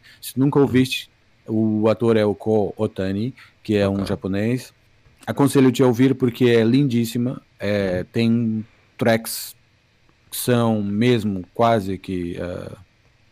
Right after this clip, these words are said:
Speaker 1: como é que eu posso te dizer? Pá, tá faltando a mim agora a palavra, mas são
Speaker 2: Icónicas.
Speaker 1: são quase que experiências quase que extracorpóreas. Coloca-te num
Speaker 2: Ah,
Speaker 1: outro
Speaker 2: sim.
Speaker 1: sítio, percebes? É mesmo muito bom,
Speaker 2: Hum.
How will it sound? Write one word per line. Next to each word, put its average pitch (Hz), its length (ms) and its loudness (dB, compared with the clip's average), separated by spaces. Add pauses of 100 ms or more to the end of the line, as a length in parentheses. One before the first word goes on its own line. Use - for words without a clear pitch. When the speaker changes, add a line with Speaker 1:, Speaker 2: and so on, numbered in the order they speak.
(760)
Speaker 1:
como 107 160 0
é 110 40 4
que 101 60 -4
eu 101 40 -2
posso 107 220 -2
te 101 80 -4
dizer? 90 340 -4
Pá, 85 380 -4
tá 104 180 -4
faltando 104 300 0
a - 20 0
mim 98 140 0
agora 95 220 0
a - 20 -2
palavra, 92 340 0
mas 87 160 -4
são 104 500 -4 (560)
Speaker 2:
Icónicas. 95 420 -4 (400)
Speaker 1:
são 156 100 0
quase 147 180 4
que - 160 -2
experiências 160 1000 4 (180)
quase 143 340 4
que 147 280 -4
extracorpóreas. 123 1080 0
Coloca-te 117 460 0
num 120 200 2
Speaker 2:
Ah, 120 40 2
Speaker 1:
outro 113 240 -2
Speaker 2:
sim. 90 180 -8
Speaker 1:
sítio, - 160 -12
percebes? 101 360 -6
É 135 60 0
mesmo 180 320 2
muito 220 180 4
bom, 139 240 2
Speaker 2:
Hum. 85 160 -8